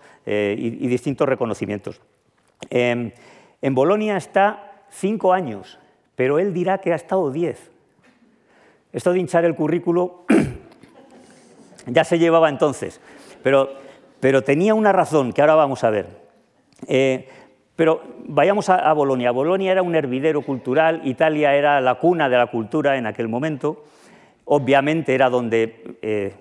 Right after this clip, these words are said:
mejor latín se podía aprender, donde estaban los principales maestros.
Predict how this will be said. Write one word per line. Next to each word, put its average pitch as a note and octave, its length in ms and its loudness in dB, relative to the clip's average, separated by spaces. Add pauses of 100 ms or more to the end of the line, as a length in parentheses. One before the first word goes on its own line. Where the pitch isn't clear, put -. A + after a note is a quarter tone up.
mejor A#2+ 400 -2
latín C3 420 -2
se A2 180 -4
podía A2 440 -2
aprender, A#2 560 -2
donde A2 160 -8
estaban A2 280 -4
los F#2+ 120 -12
principales A#2 540 -6
maestros. C3+ 560 -4